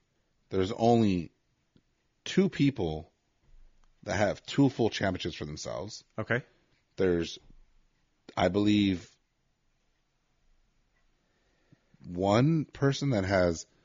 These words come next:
Speaker 1: one and a half championship 'cause they split one.
Speaker 2: Uh, there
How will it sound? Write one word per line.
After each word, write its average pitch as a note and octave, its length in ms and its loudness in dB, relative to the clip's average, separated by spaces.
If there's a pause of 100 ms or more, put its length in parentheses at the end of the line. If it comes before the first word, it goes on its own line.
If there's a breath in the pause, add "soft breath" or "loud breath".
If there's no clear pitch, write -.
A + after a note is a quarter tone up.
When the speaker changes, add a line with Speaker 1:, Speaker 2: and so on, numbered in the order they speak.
(1200)
Speaker 1:
one G#2 260 2
and F#2 80 2
a - 40 0
half A2 200 4
championship A2+ 360 0
'cause - 100 -8
they D#2+ 80 -2
split G#2+ 340 -2
one. C3+ 300 -2 (1500 soft breath)
Speaker 2:
Uh, G#2 340 4 (160)
there A2 260 0